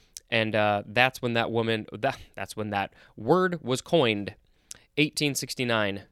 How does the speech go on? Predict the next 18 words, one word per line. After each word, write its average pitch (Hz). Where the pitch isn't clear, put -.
Okay, 135
next 156
we 170
are 170
going 139
to 120
talk 180
about 131
the 131
word 120
assent. 107
Uh, 110
A -
S 123
S 143
E 143
N 110
T. 202